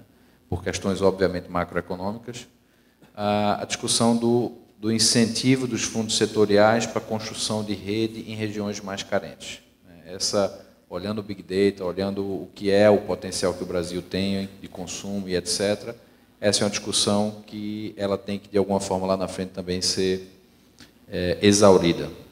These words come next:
Na camada serviço, eu acho que aí aquele outro slide do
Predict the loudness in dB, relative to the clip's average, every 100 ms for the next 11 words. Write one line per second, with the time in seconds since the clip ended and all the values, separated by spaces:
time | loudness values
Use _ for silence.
0 | -20 _ _ _ _ _ -16 2 4 6
1 | 6 8 8 6 6 4 4 6 6 6
2 | 6 6 6 4 2 2 2 2 -4 0
3 | 2 2 -2 -6 -4 -6